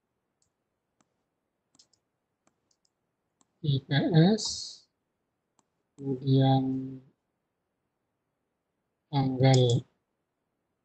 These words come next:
diujikan, misalnya enam Mei dua ribu dua puluh,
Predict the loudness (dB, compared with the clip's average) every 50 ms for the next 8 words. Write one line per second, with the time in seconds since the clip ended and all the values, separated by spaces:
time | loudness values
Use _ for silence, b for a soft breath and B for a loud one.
0 | _ _ _ _ _ _ _ -4 -2 -2 -2 -2 -4 -8 -10 -12 -14 -10 -8 -8
1 | -8 -8 _ _ _ -12 -10 -10 -12 -12 _ _ _ _ _ _ _ _ _ _
2 | _ _ _ _ _ _ _ _ _ _ _ _ _ _ _ _ _ _ _ _
3 | _ _ _ _ _ _ _ _ _ _ _ _ _ _ -10 -8 -6 -4 -4 -2
4 | -2 -2 -4 -6 -8 -8 -10 -10 -10 -12 -14 -16 -20 _ _ _ _ _ _ -20
5 | -20 -18 -10 -4 -2 -2 -2 -2 -4 -10 -16 -20 _ _ _ _ _ _ _ _
6 | _ _ _ _ _ _ _ _ _ _ _ _ _ _ _ _ _ -10 -8 -4
7 | -2 0 0 0 0 -2 -4 -6 -8 -10 -10 -8 -8 -8 -8 -8 -8 -10 -10 -12
8 | -16 -16 -18 _ -20 -20 -18 -16 -14 -14 -14 -16